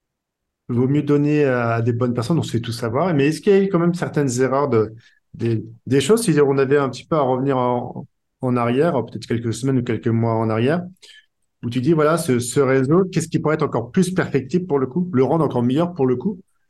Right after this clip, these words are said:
Parce que des fois, on est, on est, voilà, on est de donneurs de bonnes choses, on sait pas quand est-ce que ça va arriver, ça peut arriver dans quelques semaines, quelques mois, quelques années.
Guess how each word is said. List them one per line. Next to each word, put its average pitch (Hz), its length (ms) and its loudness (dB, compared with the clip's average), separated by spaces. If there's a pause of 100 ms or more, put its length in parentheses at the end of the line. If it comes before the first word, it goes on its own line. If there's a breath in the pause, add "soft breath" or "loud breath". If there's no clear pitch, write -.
(120)
Parce - 80 -20
que 135 80 -2
des 127 100 2
fois, 127 400 -2 (880 loud breath)
on 110 280 -2
est, 139 200 4
on 113 300 0
est, 120 180 0
voilà, 147 220 0
on 113 120 0
est 117 80 2
de 117 140 0
donneurs 131 380 2
de 120 100 0
bonnes 123 240 0
choses, 160 280 0
on 117 40 -2
sait 117 140 -6
pas 120 100 -6
quand 117 200 -6
est-ce 117 100 -4
que 120 80 -6
ça 113 200 -2
va 107 100 -2
arriver, 110 360 0
ça 101 120 -8
peut - 100 -8
arriver 110 300 0
dans 104 240 -2
quelques 117 260 -6
semaines, 123 220 -2
quelques 117 200 -6
mois, 117 200 2
quelques 113 320 -6
années. 135 200 0